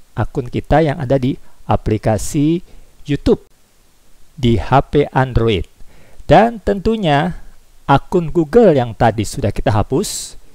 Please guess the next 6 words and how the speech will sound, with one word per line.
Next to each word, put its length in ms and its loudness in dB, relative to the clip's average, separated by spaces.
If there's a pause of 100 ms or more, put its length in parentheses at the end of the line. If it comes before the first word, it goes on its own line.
(480)
itu 560 0 (640)
tidak 320 4
terhapus 480 2
ya 240 2 (160)
di 240 -4
akun 720 0